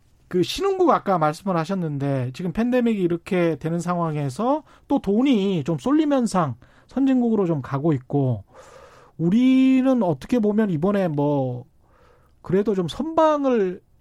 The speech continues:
했던 덕분인지 증시도 그렇고 부동산도 그렇고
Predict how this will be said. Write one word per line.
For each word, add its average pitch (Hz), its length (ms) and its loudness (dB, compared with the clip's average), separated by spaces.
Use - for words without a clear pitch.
했던 277 260 -2
덕분인지 147 1080 -4
증시도 185 440 -4
그렇고 139 360 -4
부동산도 165 520 -6
그렇고 131 540 -6